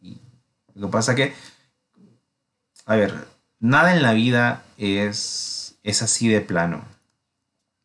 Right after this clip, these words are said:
o sea, o muy pocas cosas en todo caso.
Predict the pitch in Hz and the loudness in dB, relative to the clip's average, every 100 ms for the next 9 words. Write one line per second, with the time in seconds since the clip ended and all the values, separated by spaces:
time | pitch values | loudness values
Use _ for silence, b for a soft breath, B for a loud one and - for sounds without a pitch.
0 | _ - - - _ 104 95 - _ 110 | _ -20 -20 -20 _ -2 -2 -4 _ 2
1 | 117 120 117 117 107 101 95 92 87 87 | 4 4 0 -2 -2 -4 -2 -2 -6 -4
2 | 82 - - - - | -6 -8 -10 -10 -10